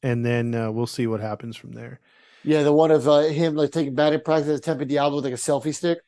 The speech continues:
Speaker 1: Yep, yep.
Speaker 2: <laughs> You can see the GoPro camera.
Speaker 1: <laughs> Yeah, that's, that's the best they can come up with. Fantastic.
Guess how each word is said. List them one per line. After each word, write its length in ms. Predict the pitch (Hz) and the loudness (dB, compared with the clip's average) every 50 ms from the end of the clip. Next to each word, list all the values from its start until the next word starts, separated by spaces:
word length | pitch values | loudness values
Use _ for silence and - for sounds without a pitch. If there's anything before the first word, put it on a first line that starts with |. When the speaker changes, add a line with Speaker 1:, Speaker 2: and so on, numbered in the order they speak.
| _ _ _ _ _ 151 | _ _ _ _ _ 2
Speaker 1:
Yep, 300 | 156 165 175 170 - _ | 4 4 4 2 -2 _
yep. 300 | 151 139 139 147 147 - - - - - | 0 2 2 2 2 -2 -8 -8 -8 -8
Speaker 2:
<laughs> 140 | - - - | -8 -4 0
You 240 | 220 208 143 170 190 | 0 2 4 4 2
can 120 | 175 180 | 2 2
see 100 | 139 175 180 | 2 2 2
the 100 | 160 147 | 2 4
GoPro 480 | 123 160 151 151 151 - 185 170 160 | 4 4 4 4 4 4 4 4 4
camera. 440 | - - - 175 160 170 190 185 180 - _ _ _ _ _ - - _ - | 2 0 0 2 2 2 0 -4 -6 -10 _ _ _ _ _ -14 -12 _ -6
Speaker 1:
<laughs> 800 | 208 - - _ - - - - - - - _ _ _ _ - 175 156 - - - - - - - - - - - - - | -6 -6 -6 _ -8 -8 -8 -12 -20 -20 -20 _ _ _ _ -6 -6 -6 -6 -10 -10 -12 -14 -14 -14 -14 -16 -16 -10 -4 0
Yeah, 220 | 135 123 120 123 | 2 2 4 4
that's, 240 | 127 135 135 - - | 2 2 0 -2 -2
that's 260 | - 147 143 - - | 0 0 0 0 -2
the 100 | - 147 | -4 -2
best 300 | 127 117 143 143 135 - | 2 4 4 4 4 2
they 120 | - 151 | 0 -2
can 160 | 139 - 139 120 | 0 -2 -2 -2
come 200 | - 147 139 143 | -2 -2 0 0
up 180 | 139 135 - | -2 -2 -2
with. 220 | 123 120 117 104 - | -2 -4 -4 -4 -8
Fantastic. 960 | - - - - 131 123 120 113 - - 113 104 - - - - - _ | -14 -20 -10 -6 -4 -4 -4 -4 -4 -4 -6 -6 -8 -12 -18 -20 -20 _